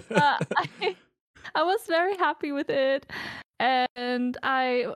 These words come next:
Speaker 1: obviously, like, once po-, um, I've gotten, you know, got into Pokemon. My dad,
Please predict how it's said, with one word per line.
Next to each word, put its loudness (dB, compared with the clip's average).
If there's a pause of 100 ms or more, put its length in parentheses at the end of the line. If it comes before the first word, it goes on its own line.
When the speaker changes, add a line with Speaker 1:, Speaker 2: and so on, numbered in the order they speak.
(160)
Speaker 1:
obviously, -4
like, -4
once -2
po-, -8 (220)
um, 0
I've -6
gotten, -2
you -4
know, -2 (460)
got 0
into 2
Pokemon. 0
My 2
dad, 2